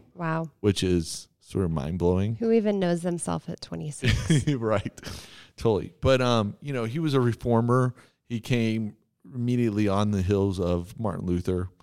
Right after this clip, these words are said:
Speaker 2: and a sort of a different area of Europe, uh, Geneva and, um, some of those areas. And so he's a great thinker. He's really instrumental in a lot of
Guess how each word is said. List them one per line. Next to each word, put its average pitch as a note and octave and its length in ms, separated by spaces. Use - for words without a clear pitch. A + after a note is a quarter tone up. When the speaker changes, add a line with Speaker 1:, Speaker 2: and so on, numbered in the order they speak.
Speaker 2:
and G#2 140
a F#2 40
sort A2 220
of F#2+ 80
a F2+ 60
different F#2+ 400
area E2+ 300
of D#2+ 100
Europe, E2 420
uh, F2 260
Geneva E2+ 760
and, D#2 480
um, E2 480
some G#2 200
of F2+ 60
those E2+ 260
areas. F2 520
And G2+ 220
so G#2 340
he's C3+ 180
a C#3 60
great A#2+ 260
thinker. G#2+ 540
He's A#2+ 380
really A2 400
instrumental F#2 680
in G#2 160
a F#2 100
lot F2 300
of E2 260